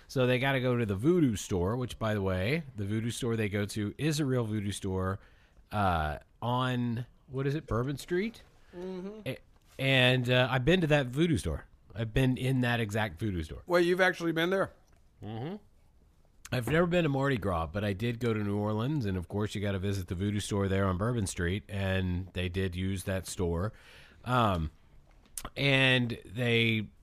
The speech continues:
Speaker 1: you know, they go on this tour. Now we get to in-, be introduced to our, well, before they go to that voodoo store, they go to a different voodoo store, who is owned by, or which is owned by, none other than Candyman, Tony Todd.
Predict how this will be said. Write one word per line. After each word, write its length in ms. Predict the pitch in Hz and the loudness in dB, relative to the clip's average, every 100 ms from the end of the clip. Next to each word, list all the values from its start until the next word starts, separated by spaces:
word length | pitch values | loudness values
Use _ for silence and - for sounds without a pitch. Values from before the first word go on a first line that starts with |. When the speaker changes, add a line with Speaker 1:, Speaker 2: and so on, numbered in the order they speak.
| - | -6
Speaker 1:
you 60 | 110 | -2
know, 120 | 98 | 0
they 140 | 104 | -2
go 180 | 98 147 | 0 0
on 120 | 175 | 0
this 160 | 175 - | -2 -4
tour. 480 | - 117 113 113 - | -2 2 2 0 -2
Now 240 | 104 120 | -2 -2
we 100 | 135 | -2
get 180 | 127 127 | -2 -2
to 80 | 127 | 0
in-, 220 | 117 101 - | -2 -2 -6
be 200 | 107 110 | -4 0
introduced 500 | 110 107 107 104 - | 0 0 0 -2 -4
to 240 | - 104 98 | -2 0 0
our, 400 | 98 95 92 90 - - | -2 0 -2 -4 0 2
well, 220 | 131 - - - - | 2 0 -18 -20 -6
before 520 | 139 151 - 208 240 226 | -2 -2 0 0 2 2
they 140 | 151 | 2
go 140 | 113 104 | 2 2
to 60 | |
that 140 | 98 87 | 0 -2
voodoo 220 | 92 87 | -4 -4
store, 240 | - 98 | -4 -4
they 160 | 92 98 | -2 -2
go 160 | 107 104 | -2 -2
to 100 | 95 | -2
a 80 | |
different 500 | 82 85 131 131 107 | -4 -2 0 0 -2
voodoo 260 | 90 90 85 | -2 -2 -2
store, 460 | - 90 85 78 - - - - - | -4 -4 -2 -4 -8 -16 -20 -20 -8
who 120 | 120 123 | 0 2
is 160 | 113 | 4
owned 300 | 131 123 117 | 4 4 2
by, 280 | 110 101 95 | 2 4 4
or 140 | 104 95 | 2 0
which 220 | 117 - | -2 -2
is 160 | 98 | 0
owned 220 | 107 104 98 | 2 2 0
by, 280 | 95 92 | 0 0
none 240 | 98 104 104 | 2 2 2
other 280 | 101 98 95 | 0 0 0
than 560 | 175 226 135 135 202 - - - - - - - - | 2 2 2 0 -2 -8 -18 -20 -20 -20 -20 -20 -12
Candyman, 560 | 240 208 135 85 69 62 - _ - - - - - - | -4 -2 0 0 -2 -8 -12 _ -20 -20 -20 -20 -20 -6
Tony 240 | 196 202 190 | -2 0 2
Todd. 340 | 107 71 | 0 0